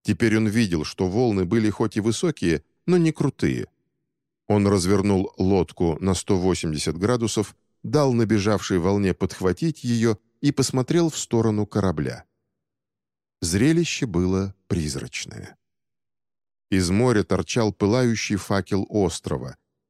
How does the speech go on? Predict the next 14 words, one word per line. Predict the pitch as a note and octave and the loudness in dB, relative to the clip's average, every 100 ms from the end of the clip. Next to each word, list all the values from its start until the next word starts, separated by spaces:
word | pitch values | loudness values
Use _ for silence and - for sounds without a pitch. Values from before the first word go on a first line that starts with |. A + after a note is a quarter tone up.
| - | -6
будто | G2 A#2 - A2 | -2 0 0 0
извергался | - G#2 F2+ F#2+ F#2+ B2 A#2 - G#2 | 2 0 2 0 0 0 0 -2 -2
подводный | G#2 F2+ G2 F2+ F#2 | -2 0 0 2 0
вулкан. | F2 F2+ - C#2 B1+ - _ _ _ _ _ _ _ - | 0 -4 -4 -8 -8 -14 _ _ _ _ _ _ _ -2
Палуба | C#3+ B2+ G2+ F#2 F#2 | 0 2 2 2 2
уже | A#2+ A2 B2+ | 2 2 2
затонула — | A2+ A#2 B2+ C3 G2+ B1+ - _ - | 0 0 0 0 0 0 -4 _ -2
и | G2+ | 2
лишь | G#2 G2 | 2 2
руины | G#2+ G#2 A#2+ D3 B2+ | 2 4 4 2 2
надстройки | A#2 - - A#2+ E2 - | 0 -2 0 0 0 -2
противились | - F#2 F#2 C#3 B2 A2 G2 - | -2 -2 -2 -2 0 0 -2 -4
неотвратимой | G#2 G2+ F#2 F#2+ - F#2+ E2 D2+ | -2 -2 0 -2 0 -2 -2 -4
судьбе. | D2+ B1 - G#1 | -6 -8 -10 -10